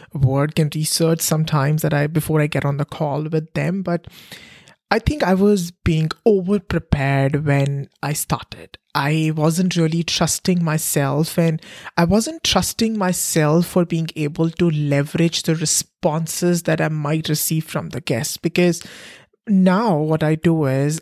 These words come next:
I really don't prepare a lot. I really try to just get on a call and talk. And I think that has been really helpful for me to,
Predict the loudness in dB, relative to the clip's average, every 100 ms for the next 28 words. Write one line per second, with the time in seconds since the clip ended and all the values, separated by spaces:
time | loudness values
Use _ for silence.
0 | -4 -2 0 0 2 2 0 0 0 0
1 | -4 -2 -2 -2 -6 -6 -4 -2 -2 -4
2 | -4 -2 0 0 2 2 2 0 0 0
3 | 0 0 0 0 -2 -4 -12 -18 -20 _
4 | _ 2 2 0 0 -2 -2 0 -2 -2
5 | -4 -4 -6 -12 _ _ 0 0 0 -10
6 | -4 0 0 0 0 0 0 -2 0 2
7 | 0 -2 -4 -2 -2 -2 0 -2 -4 -14
8 | -20 _ -4 -2 -2 0 -2 2 2 4
9 | 2 0 -2